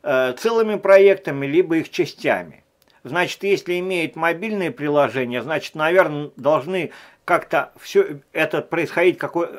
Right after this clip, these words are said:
обмен данными. Значит, надо разбираться в базах, надо, э, разбираться в форматах, как передавать данные от одного проекта к другому. По сути дела, хорошо, вот вы бы хотели,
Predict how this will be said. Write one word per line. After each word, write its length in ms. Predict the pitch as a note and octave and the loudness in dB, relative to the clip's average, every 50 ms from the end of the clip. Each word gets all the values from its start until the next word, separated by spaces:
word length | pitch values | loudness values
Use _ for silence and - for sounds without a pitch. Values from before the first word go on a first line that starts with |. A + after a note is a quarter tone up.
| - - | -6 -2
обмен 440 | - D3 C#3+ E3+ F#3 F3+ D#3+ C3+ C#3 | -2 -2 0 -2 -4 -4 -4 -2 0
данными. 580 | G#3 A3 A#3+ A3 F#3+ D3 A2 F#2+ E2 D#2 - _ | 2 2 2 2 0 -4 -6 -8 -8 -14 -16 _
Значит, 240 | - D#3+ E3+ E3 - | -8 -8 -8 -8 -8
надо 200 | F3 F3 E3 E3 | -8 -6 -4 -4
разбираться 600 | D#3 D3+ C3 C#3 D#3+ D#3 D#3 D3+ C#3 - - C3 | -4 -4 -4 -4 -2 0 0 0 -2 -2 -6 -10
в 80 | A2+ B2 | -10 -6
базах, 520 | B2+ C#3+ F#3 G3+ F#3+ E3+ C#3 D#3 - - | 0 2 4 6 6 4 2 -2 -10 -8
надо, 280 | E3 E3+ F#3 E3 C#3+ D#3 | -6 -4 -4 -2 0 -2
э, 520 | D3 C3 - - - D3+ C#3+ C#3+ C#3+ C#3+ | -2 -2 -4 -12 -10 -6 -2 0 0 0
разбираться 600 | C#3 C#3 C3 C3+ D3+ D#3 E3+ D#3 C#3+ - - C#3+ A#2 | 0 -2 -4 -6 -4 -2 0 -2 -2 -2 -6 -10 -8
в 40 | |
форматах, 840 | - - C#3 C3+ C#3+ D#3+ F#3 G3 G3 F#3 E3 - - D3 - - - - - - - - - - _ _ | -6 -6 -4 -4 -2 0 2 4 4 4 2 2 0 -4 -6 -6 -14 -20 -20 -20 -20 -20 -20 -20 _ _
как 240 | - F#3 F3 D3 - | 2 4 4 4 2
передавать 540 | - F3 D#3+ D#3 C3+ D#3+ D#3+ E3 D#3 C3+ C3 | -2 -4 -4 -2 -2 0 2 2 2 2 2
данные 360 | D3+ D#3+ D3+ D3 C#3+ C#3+ C#3+ | 2 2 2 2 0 0 -2
от 100 | C3+ - | -2 -2
одного 360 | D3 C#3 C3+ C#3+ D3 D3+ C#3+ | -2 -6 -4 -2 0 2 2
проекта 420 | A#2 - C#3 C#3+ C3+ B2 - - C#3 | 2 2 0 0 0 0 -2 -6 -8
к 80 | B2 | -8
другому. 680 | A2 C#3 C#3 C#3+ B2 C3+ C#3+ C3 A#2 G#2+ G#2 G2 F#2 - _ _ _ _ _ _ _ _ _ _ _ _ _ _ _ _ _ _ - - - - - - - - - - - - - - _ _ _ _ _ - | -6 -4 -4 -4 -2 0 0 0 0 -2 -4 -10 -14 -16 _ _ _ _ _ _ _ _ _ _ _ _ _ _ _ _ _ _ -20 -20 -20 -20 -20 -20 -20 -20 -20 -20 -20 -20 -20 -20 _ _ _ _ _ 2
По 140 | - F#3+ | 2 2
сути 320 | F#3 - B3+ A#3+ - - A3+ | 4 2 0 -4 -2 -4 -4
дела, 580 | F#3+ F#3 A#3+ B3+ B3 A3+ G#3 F#3+ F3 D#3 - - | -4 -4 -2 0 4 6 8 6 6 4 0 -8
хорошо, 680 | - - - F3 G3 F#3 F3 - - B3 C4 B3+ A3 F3 | -8 -2 0 2 2 2 0 0 0 2 4 4 4 4
вот 240 | D#3 F3+ F#3 - F3+ | 4 0 -2 -2 -2
вы 140 | G3 A3 | -4 -2
бы 120 | G#3 F3 F#3 | 0 0 0
хотели, 760 | F3+ - - G3 G3 - B3+ B3+ B3+ A#3+ G#3 E3 C3 - - | 0 2 2 2 2 0 -4 -2 0 2 2 0 0 -2 -8